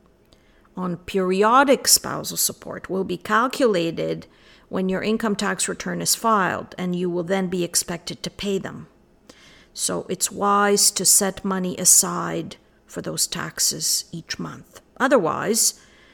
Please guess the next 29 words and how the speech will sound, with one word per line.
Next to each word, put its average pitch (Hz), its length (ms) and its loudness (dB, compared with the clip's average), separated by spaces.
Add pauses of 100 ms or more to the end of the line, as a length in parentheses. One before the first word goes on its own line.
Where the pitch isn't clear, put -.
(160)
you 196 160 -4
will 185 120 0
have 220 280 -2
to 208 80 -2
pay 208 320 0
C 214 340 4
R 196 180 2
A 196 200 2
a 185 40 -2
chunk 202 380 0
of 170 140 -6
money 196 420 2
in 185 180 -2
one 190 200 0
go, 175 640 2 (600)
and 185 100 -4
you'll 185 140 -4
have 185 220 -4
to 185 80 -2
scramble 165 500 0
to - 140 -10
find 151 320 -10
that 131 160 -12
money. - 320 -16 (1800)
Now, 185 500 2 (400)
let's - 320 0
talk 214 320 0
about 185 400 -2
tools. 208 800 0